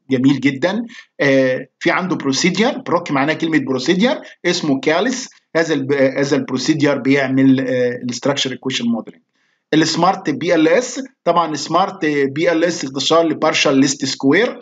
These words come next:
آه، ده برضو برنامج يشبه الليزرال في حته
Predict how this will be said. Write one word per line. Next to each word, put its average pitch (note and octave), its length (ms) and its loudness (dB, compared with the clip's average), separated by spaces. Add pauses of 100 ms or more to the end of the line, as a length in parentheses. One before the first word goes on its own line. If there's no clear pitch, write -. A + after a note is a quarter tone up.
(360)
آه، D3 140 2
ده E3 200 4
برضو D#3+ 360 -2
برنامج C#3+ 600 0 (260)
يشبه E3+ 360 0
الليزرال D#3 560 2 (220)
في D#3+ 60 -4
حته E3 220 -2